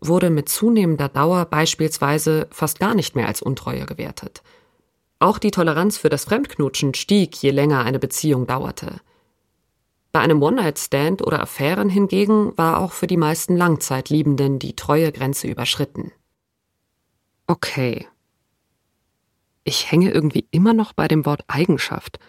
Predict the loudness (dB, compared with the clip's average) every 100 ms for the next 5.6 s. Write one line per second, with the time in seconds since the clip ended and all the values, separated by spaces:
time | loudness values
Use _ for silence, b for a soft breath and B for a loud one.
0 | b b b b _ _ _ 0 2 2
1 | 0 0 0 0 0 -4 b b b -2
2 | -2 -2 -2 0 2 2 0 -2 -6 -4
3 | -4 -2 -4 -2 0 0 0 -4 -4 -4
4 | -4 -2 -2 -4 -2 -2 -2 -4 -4 -4
5 | -6 -6 -8 -6 -6 -6